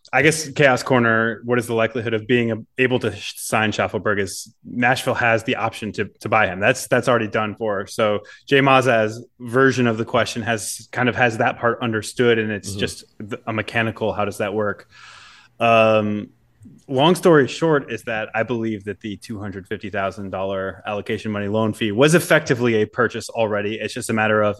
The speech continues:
Speaker 1: if Nashville at the end of the year says, "Yes, we wanna keep him," they will keep him. Uh, Toronto F C has, um, shown that they, that they, they liked Schaffelberg, but they have shown that they wanted to get their talent internationally, specifically from, from Italy.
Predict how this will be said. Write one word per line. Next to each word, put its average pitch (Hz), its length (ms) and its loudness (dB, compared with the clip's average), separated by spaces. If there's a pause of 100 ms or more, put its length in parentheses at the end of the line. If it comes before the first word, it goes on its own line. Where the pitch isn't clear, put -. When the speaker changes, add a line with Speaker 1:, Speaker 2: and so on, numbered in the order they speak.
Speaker 1:
if 120 160 -4
Nashville 110 560 -2 (240)
at 110 80 -4
the 113 100 0
end 117 140 2
of 107 80 2
the 107 80 -2
year 107 180 2
says, 107 280 -4
"Yes, 107 420 -4 (220)
we 110 100 0
wanna 107 260 0
keep 110 220 -4
him," 101 260 -4 (220)
they 117 120 2
will 107 140 0
keep - 220 -10
him. 98 200 -8
Uh, 110 120 -8
Toronto 123 440 2
F 113 120 4
C 117 280 -2
has, 104 360 -4 (580)
um, 104 200 0
shown 110 380 0
that 104 140 -2
they, 101 460 -2 (280)
that 107 140 -6
they, 104 180 -6 (180)
they 123 120 2
liked 180 240 4
Schaffelberg, 120 640 -2
but 113 140 -8
they 107 100 -2
have 110 160 -4
shown 110 220 -6
that 110 120 -6
they 110 80 -2
wanted 107 340 -2
to 107 100 -8
get 101 240 -6
their 107 140 -2
talent 101 500 -6 (100)
internationally, 104 1000 -4
specifically 104 760 -4
from, 101 400 -4
from 107 240 -4
Italy. 107 480 2